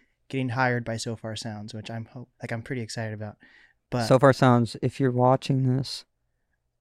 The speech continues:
Speaker 1: I had a
Speaker 2: hire
Speaker 1: job interview, so.
Speaker 2: hire this man.
Speaker 1: This, he's my, uh, letter, what is it? Recommend-
Speaker 2: Letter of, I, I can write you one.
Speaker 1: There we go.
Speaker 2: You want me to write you one?
Speaker 1: Please. <laughs>
Speaker 2: I mean, I'll write it to Max, the booker for the whole West Coast. I'm like,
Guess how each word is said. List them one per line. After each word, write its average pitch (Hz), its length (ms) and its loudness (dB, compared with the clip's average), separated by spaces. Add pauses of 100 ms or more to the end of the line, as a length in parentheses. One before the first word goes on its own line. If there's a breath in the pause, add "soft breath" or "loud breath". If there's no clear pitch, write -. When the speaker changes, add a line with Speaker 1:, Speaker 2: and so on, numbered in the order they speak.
(260)
Speaker 1:
I 120 60 -8
had 123 100 -2
a - 20 6
Speaker 2:
hire 123 80 6
Speaker 1:
job 120 260 2
interview, 107 400 -8
so. 101 380 -12 (800)
Speaker 2:
hire 127 300 4
this 120 180 -2
man. 127 280 -4 (260)
Speaker 1:
This, - 120 -20
he's 127 280 -6
my, 117 320 -4
uh, 110 240 -8 (540)
letter, 120 600 -8
what 131 120 -6
is 143 100 -6
it? 156 200 -8
Recommend- 127 500 -8 (320)
Speaker 2:
Letter 131 200 8 (100)
of, - 100 -2
I, 131 240 6
I - 120 8
can 247 160 6
write 151 180 8
you 170 120 8
one. 117 180 4
Speaker 1:
There 139 140 2
we 139 60 0
go. 139 160 4
Speaker 2:
You 135 80 8
want 139 180 10
me 156 40 8
to 135 60 8
write 123 180 8
you 156 80 4
one? 190 160 8
Speaker 1:
Please. - 300 8 (180)
<laughs> - 160 8
Speaker 2:
I 151 120 12
mean, 156 280 10 (460 loud breath)
I'll 131 120 12
write 160 160 12
it 180 100 8
to 165 100 8
Max, 139 420 8
the 131 80 6
booker 135 320 6
for 147 140 4
the 127 80 8
whole 139 100 10
West 135 220 8
Coast. 135 280 6
I'm 131 60 4
like, 120 160 2